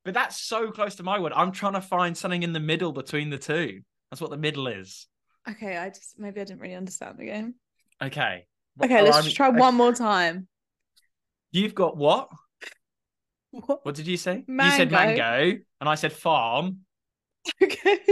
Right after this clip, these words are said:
Speaker 1: Oh, there's gotta be something here.
Speaker 2: Okay.
Speaker 1: Okay.
Speaker 2: Focus.
Speaker 1: Three,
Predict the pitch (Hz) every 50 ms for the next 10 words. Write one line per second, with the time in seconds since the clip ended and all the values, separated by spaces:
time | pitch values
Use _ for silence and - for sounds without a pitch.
0 | 403 - - - 180 190 190 202 196 240 247 247 226 214 208 - 214 202 196 185
1 | 175 170 170 151 139 123 113 107 _ _ _ _ _ _ _ _ _ _ - 190
2 | 208 208 208 185 165 160 180 185 - _ _ _ _ _ _ _ _ _ _ -
3 | 156 131 117 104 90 _ _ _ _ _ _ _ - 226 208 202 202 - 180 175
4 | 175 - - 170 165 180 185